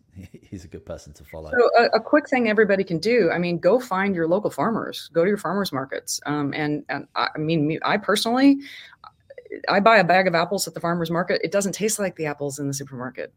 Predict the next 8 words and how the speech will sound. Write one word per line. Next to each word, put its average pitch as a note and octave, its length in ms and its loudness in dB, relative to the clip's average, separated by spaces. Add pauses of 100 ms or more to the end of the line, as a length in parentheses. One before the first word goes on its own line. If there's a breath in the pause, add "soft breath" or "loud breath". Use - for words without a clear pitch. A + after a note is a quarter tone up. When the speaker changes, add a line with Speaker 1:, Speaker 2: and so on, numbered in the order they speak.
Speaker 2:
It's, - 300 -4
Speaker 1:
Oh, E3 60 -2
no. F2 100 -8 (100)
Speaker 2:
it, - 200 -8
they F3+ 120 2
have D#3+ 200 -4
real E3 500 0
flavor. G3 580 -4